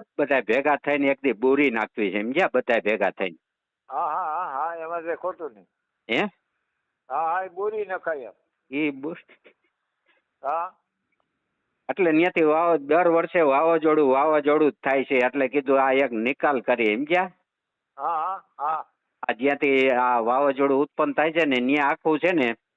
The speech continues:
Speaker 2: હા.
Speaker 1: બધા ભેગા થઈને ટીકાડા, પાવડા ને ટ્રેક્ટર ને જી સી બી લઈને ઈ આખી ખાડી બુરી દેવી છે, સમજ્યા?
Speaker 2: હા,
Speaker 1: એવું.
Speaker 2: ઈ તો બુરી, હા, હા, બુરી દેવી ને, ન્યા અટાણે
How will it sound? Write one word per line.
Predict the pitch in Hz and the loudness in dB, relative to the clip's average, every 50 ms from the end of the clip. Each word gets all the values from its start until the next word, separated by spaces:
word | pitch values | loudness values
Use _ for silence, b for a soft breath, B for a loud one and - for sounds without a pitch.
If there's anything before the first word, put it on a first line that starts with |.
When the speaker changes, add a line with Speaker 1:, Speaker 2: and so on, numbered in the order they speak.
| _ _ _ _ _ _ _ _ _ - 131 | _ _ _ _ _ _ _ _ _ -10 -6
Speaker 2:
હા. | 143 156 | -4 0
Speaker 1:
બધા | 147 151 147 151 139 117 | 0 0 2 2 2 2
ભેગા | 110 147 165 151 147 139 | 2 0 2 2 0 0
થઈને | - 156 151 143 127 113 | 0 0 0 0 -2 -2
ટીકાડા, | - - - - - 147 143 131 123 120 | -2 -2 -2 0 0 0 2 2 0 0
પાવડા | 104 - 139 147 147 147 139 131 117 104 | 0 0 0 2 2 2 2 2 2 0
ને | 101 98 98 | -2 -4 -8
ટ્રેક્ટર | 95 87 - 147 151 _ - 147 143 | -6 -2 -2 -2 -2 _ 0 0 0
ને | 131 123 110 92 | 0 0 -4 -4
જી | - 117 - | -4 -6 -4
સી | - 160 147 | -2 -2 -2
બી | 135 135 127 | 0 2 2
લઈને | 127 143 147 131 127 135 | 2 2 2 2 2 0
ઈ | 131 | 0
આખી | 131 131 151 - - 127 113 | 0 0 -2 -2 -2 -2 -2
ખાડી | - - 143 185 170 165 120 | -2 -2 -4 -2 0 0 0
બુરી | 117 131 123 113 95 | 2 0 2 0 0
દેવી | - 98 95 87 85 78 | 0 -2 -2 -2 -4 -8
છે, | - 95 90 | -8 -10 -8
સમજ્યા? | 101 269 285 311 277 277 | -8 -4 0 0 2 4
Speaker 2:
હા, | 160 | 4
Speaker 1:
એવું. | 165 160 135 | 2 0 -2
Speaker 2:
ઈ | - - | -4 -6
તો | 494 240 | -8 -8
બુરી, | 226 208 233 247 240 254 151 - _ _ _ | -8 -8 -10 -10 -10 -12 -20 -20 _ _ _
હા, | - 165 170 202 185 | -6 -4 -4 -2 -2
હા, | 175 208 214 | -2 -4 -6
બુરી | 214 202 220 233 254 247 208 | -6 -6 -6 -6 -6 -10 -10
દેવી | 190 233 240 247 254 262 | -8 -6 -4 -4 -6 -6
ને, | 269 254 | -10 -14
ન્યા | 247 247 233 226 | -10 -8 -8 -8
અટાણે | 226 226 - 226 220 220 214 | -8 -8 -10 -12 -10 -10 -12